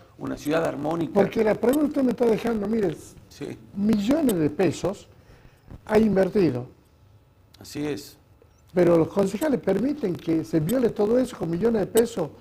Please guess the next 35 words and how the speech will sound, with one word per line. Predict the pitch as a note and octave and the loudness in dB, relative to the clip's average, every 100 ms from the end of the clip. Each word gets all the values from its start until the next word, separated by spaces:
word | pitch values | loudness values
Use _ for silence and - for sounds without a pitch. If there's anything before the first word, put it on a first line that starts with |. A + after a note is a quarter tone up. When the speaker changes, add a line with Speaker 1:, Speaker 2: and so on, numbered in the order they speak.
| - - - _ _ _ _ _ _ _ _ | -20 -20 -20 _ _ _ _ _ _ _ _
Speaker 2:
¿con | E3+ E3 | -2 0
un | |
sentido | C#3+ G3 G3 B3 G#3+ | 0 -2 0 2 2
de | F#3+ | 2
qué? | - C3+ G#2 - - - _ - - _ _ | 0 -4 -6 -18 -20 -20 _ -20 -20 _ _
Speaker 1:
Bueno, | - G#3+ C3 | -14 -10 -6
ellos | D3 D3+ | -2 4
hablan | E3 F3 F#3+ D#3 | 4 4 2 0
del | C#3 | -4
crecimiento, | C#3 B2 D#3+ E3+ F#3+ G3 D#3 | -2 -4 -2 -2 -2 0 0
ellos | D3 C#3+ C#3+ | 2 2 2
hablan | D#3 E3 D3+ | 4 2 -2
de | B2 | -4
que | - C#3 D#3 E3 - - - | -2 0 0 -2 -12 -20 -8
Yerbabuena, | A#2+ C3+ C#3 E3 E3 D3 | 0 0 2 2 2 0
todos | - F3 D#3+ | 0 -2 0
quieren | E3 C#3 | -2 0
vivir | C#3+ D#3 | 0 0
en | C3 | 0
Yerbabuena | C3+ D3+ F#3+ G3 | 0 2 2 0
y | |
que | B2+ | -2
Yerbabuena | A#2+ B2+ D#3 D3 | -4 -2 -2 -2
viene | D3 C3+ | -4 -6
siendo | D3 C#3 | -6 -8
pujante | - C3+ E3+ G3 G3 G#3 - - - | -8 0 2 2 0 -4 -8 -18 -10
y | C3 | -6
que | C#3 | -4
tenemos | D3+ F3 E3 | -2 -2 -4
que | - | -4
entender | C#3 D3+ D3+ E3 F#3 G3+ G#3 - | -6 -4 -4 0 2 2 -2 -8
que | - | -4
los | C#3 - | -4 -2
tiempos | D#3+ E3+ D#3 | -4 -2 -4
cambiaron | - C#3 D#3+ F#3 F#3+ G#3 G#3 | -2 0 4 6 6 2 -4